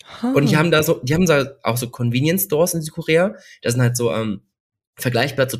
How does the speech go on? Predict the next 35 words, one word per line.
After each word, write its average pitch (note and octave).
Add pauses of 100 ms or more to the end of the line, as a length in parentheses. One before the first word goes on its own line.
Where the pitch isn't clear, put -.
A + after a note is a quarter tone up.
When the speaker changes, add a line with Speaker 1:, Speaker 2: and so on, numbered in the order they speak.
(160)
Speaker 2:
mit A2
Tankstellen C3+
in A2
Deutschland, B2+ (260)
nur C#3
dass B2
es B2
halt A#2+
wirklich A#2
viel, A#2+
viel G2+
geiler G2+
dort E2+
ist. G2+
Also G#2
in G#2+
jeder A#2
Ecke B2
gibt's A#2+
so A2
einen G2
Convenience B2+
Store, C#3+ (260)
die B2
haben A#2
vierundzwanzig D3
Stunden A2
auf E3+ (380)
und A#2+
da B2+
gibt's B2+
auch B2 (140)
jeden D#3+
möglichen D3+
an, A#2+